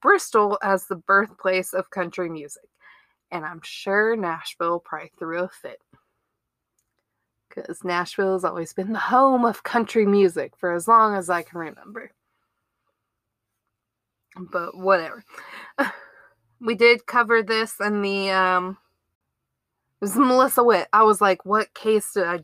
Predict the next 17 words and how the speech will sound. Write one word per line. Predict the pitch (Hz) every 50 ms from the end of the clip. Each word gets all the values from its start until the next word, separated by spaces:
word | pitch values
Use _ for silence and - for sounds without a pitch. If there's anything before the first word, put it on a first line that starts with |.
| _ _
just, | - - 185 180 175 165 165 - - - - _ _ _ _ _ _ _ _ _ _ _ _ _ _ _ _ _ _
like, | - 175 165 160 156 143 - _ - _ _ _ _ _ _ _ - -
go | - 185 175 170
through | - 185 175 170
and | 160 - -
edit?" | 170 165 151 156 - _ _ _ - - _ _ _ _ _ _ _ _ _ _ _ _ _ _ _ _ -
But | - 185 180 175 175 175 - - _ _ _ _ -
it's | 247 196 - - -
the | - 196
one | 190 190 185 185
that | 185 185 185 -
takes | - 190 185 175 - - -
place | _ - 202 185 180 180 175 - -
in | 185 180 -
Arkansas. | - 190 185 - - 208 202 - - 214 214 226 254 254 - _ _ _ _ _ _ _ _ _ _ _ _
But | - 196 185 175 175 170 - - _ _ - _ _ _ _ _ _ _ _ _ _ _ _ _ _ _ _ - 202 - _ _
the | - 202 202 196 196 196 190 196 190 185 -